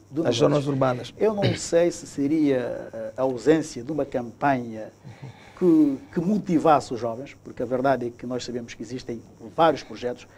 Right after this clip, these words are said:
Speaker 1: mesmo no âmbito da agricultura, no âmbito da pesca. No âmbito da agricultura posso falar aqui a questão do, da utilização dos, dos recursos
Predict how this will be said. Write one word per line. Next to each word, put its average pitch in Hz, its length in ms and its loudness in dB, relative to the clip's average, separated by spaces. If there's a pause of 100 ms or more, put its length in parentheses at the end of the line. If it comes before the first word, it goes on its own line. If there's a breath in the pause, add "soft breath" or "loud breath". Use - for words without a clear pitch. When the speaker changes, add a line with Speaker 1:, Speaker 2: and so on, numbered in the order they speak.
(240 soft breath)
Speaker 1:
mesmo 131 400 0
no 131 140 0
âmbito 131 200 0
da 127 60 -10
agricultura, 175 680 -8 (500 soft breath)
no 127 160 -4
âmbito 120 520 -6
da 127 180 -6
pesca. 175 600 2 (160)
No 147 100 -10
âmbito 147 80 -6
da 139 60 -2
agricultura 135 360 -6
posso 139 280 -6
falar 127 380 -4 (380 soft breath)
aqui 123 340 -8
a 113 440 -10
questão 123 360 -10
do, 113 300 -12
da 120 60 -10
utilização 120 580 -6 (600 soft breath)
dos, 117 500 -12
dos 123 280 -12
recursos - 640 -6